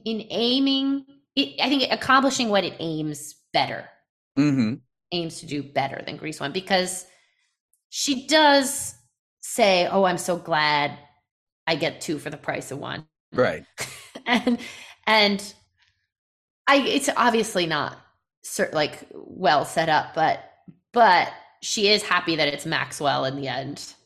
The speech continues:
Speaker 2: Yes.
Speaker 1: And, and, um,
Speaker 2: Well, and she's struggling with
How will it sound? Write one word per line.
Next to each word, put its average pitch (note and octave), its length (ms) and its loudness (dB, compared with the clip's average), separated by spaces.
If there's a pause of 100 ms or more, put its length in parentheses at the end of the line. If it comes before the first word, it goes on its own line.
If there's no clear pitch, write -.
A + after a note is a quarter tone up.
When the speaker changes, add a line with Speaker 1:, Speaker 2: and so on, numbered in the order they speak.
(100)
Speaker 2:
Yes. - 440 -2
Speaker 1:
And, G3 200 -2 (360)
and, F3 300 0
um, D3+ 380 2 (1160)
Speaker 2:
Well, A#3+ 120 2
and B3+ 80 4
she's - 260 2
struggling D#3+ 720 2
with B2+ 340 2